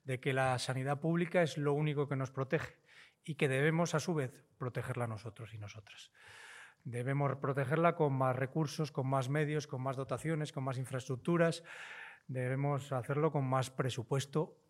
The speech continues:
público para que, en fin, no se rompa por las costuras cada vez que hay una emergencia, cada vez que hay una situación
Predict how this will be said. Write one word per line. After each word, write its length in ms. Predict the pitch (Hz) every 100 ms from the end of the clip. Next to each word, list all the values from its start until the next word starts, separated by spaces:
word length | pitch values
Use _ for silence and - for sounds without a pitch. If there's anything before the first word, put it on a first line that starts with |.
| _
público 600 | 170 156 123 117 - - - - - - _
para 260 | 143 147 160
que, 560 | 160 185 160 123 101 - _ _ _
en 160 | 107
fin, 280 | 107 143 123 - - - - _
no 100 | 127
se 140 | 117
rompa 580 | 127 143 143 135 98 - _
por 160 | - 110
las 140 | 127
costuras 460 | - 139 151 139 131
cada 200 | 127 117
vez 200 | 131 -
que 120 | -
hay 160 | 135 135
una 260 | 127 127
emergencia, 520 | 127 127 - 147 135 175
cada 160 | 131
vez 120 | 120 120
que 100 | 127
hay 100 | 120
una 120 | 120
situación 480 | 117 123 120 139